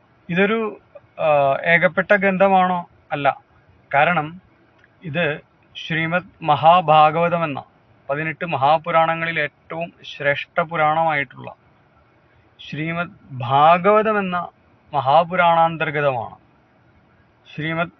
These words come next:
മഹാഭാഗവതത്തില് പതിനൊന്നാം സ്കന്ധത്തില് ഭഗവാൻ ശ്രീകൃഷ്ണനും ഉദ്ധവരും തമ്മിലുള്ള സംവാദമാണ് ഉദ്ധവഗീത. ഉദ്ധവർക്ക് ഭഗവാൻ കൊടുക്കുന്ന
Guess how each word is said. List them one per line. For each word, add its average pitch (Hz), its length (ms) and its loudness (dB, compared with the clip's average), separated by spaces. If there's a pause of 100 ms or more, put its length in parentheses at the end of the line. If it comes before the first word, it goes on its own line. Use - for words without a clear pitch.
മഹാഭാഗവതത്തില് 156 1300 2 (460)
പതിനൊന്നാം 175 540 0
സ്കന്ധത്തില് 143 760 -8 (140)
ഭഗവാൻ 156 520 2 (180)
ശ്രീകൃഷ്ണനും 160 1040 -8 (1080)
ഉദ്ധവരും 165 560 -2
തമ്മിലുള്ള 156 400 -2
സംവാദമാണ് 135 840 -4 (280)
ഉദ്ധവഗീത. 131 580 -6 (1300)
ഉദ്ധവർക്ക് 170 760 0 (360)
ഭഗവാൻ 156 400 0
കൊടുക്കുന്ന 156 520 -10